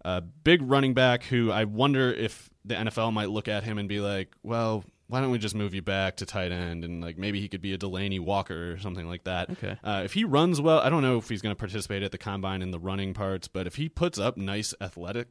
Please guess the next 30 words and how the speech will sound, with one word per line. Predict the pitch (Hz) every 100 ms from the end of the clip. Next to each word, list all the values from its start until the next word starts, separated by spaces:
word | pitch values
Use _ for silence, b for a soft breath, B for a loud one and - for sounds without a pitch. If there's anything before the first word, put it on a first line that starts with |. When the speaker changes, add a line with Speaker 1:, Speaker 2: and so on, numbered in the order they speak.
| _
Speaker 1:
numbers, | 127 135 143 143 b b b b _ -
I |
don't | 151 160
see | - 139
what | 123
reason | 101 120 107
there | 104 104
is | 101 95
to | 104
not | 95 101 -
start | - 107 98 76 - 50 -
considering | - 101 101 98 95
him | 101 98
in, | 92 90
in | 95 90
dynasty | 85 101 95 95 92
leagues | 92 92 87
just | - -
because | 98 101 92 82 -
he's | 104 104
got | - 107 107
that | 95 92
versatility. | 95 - - 101 90
I |
think | 92 143
he's | 101
gonna | 101
see | 90 - 104
the | 85
field, | - 101 90